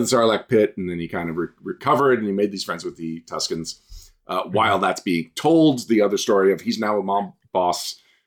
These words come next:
Speaker 1: uh, the, the
Speaker 2: Mm-hmm.
Speaker 1: crime boss of Tatooine and what's going on there. Uh, and then, um, Obi-Wan is really just, it's him taking care of Leia. Like, that is it for the
Speaker 2: Yeah,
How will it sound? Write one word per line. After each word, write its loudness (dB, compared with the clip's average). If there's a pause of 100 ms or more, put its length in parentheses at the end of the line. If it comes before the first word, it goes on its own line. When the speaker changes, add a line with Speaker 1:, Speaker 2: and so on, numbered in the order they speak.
(100)
Speaker 1:
uh, -4
the, 0
the -2
Speaker 2:
Mm-hmm. -8
Speaker 1:
crime 0
boss 0
of -6
Tatooine -4
and -10
what's -6
going -8
on -10
there. -16 (560)
Uh, -2
and -2
then, -4 (440)
um, -10 (280)
Obi-Wan 4
is -2
really 2
just, -2
it's -2 (280)
him 0
taking 0
care 2
of 4
Leia. 2
Like, -4
that 2
is 4
it 0
for -2
the 0
Speaker 2:
Yeah, 0